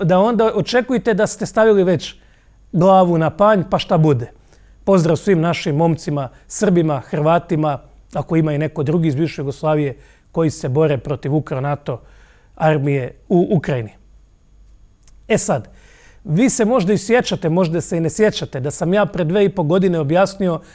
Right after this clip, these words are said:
a to do danas niko ne razumije na ovim prostorima, e, ili gotovo niko, e, šta je Battlefield Manager System. Da imamo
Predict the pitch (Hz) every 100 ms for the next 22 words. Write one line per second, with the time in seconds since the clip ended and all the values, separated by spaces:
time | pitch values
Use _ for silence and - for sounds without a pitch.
0 | - - 214 180 170 196 156 - 170 160
1 | 143 143 135 160 135 147 131 170 180 -
2 | 185 170 156 - _ _ - - - -
3 | _ - - 156 151 147 196 170 143 190
4 | 190 123 143 165 185 151 - - - _
5 | _ - 170 151 - 202 208 185 175 147
6 | 196 196 185 - 160 147 - 175 180 139
7 | 147 - - 170 - - 143 _ _ -
8 | - - 151 147 202 247 226 196 175 -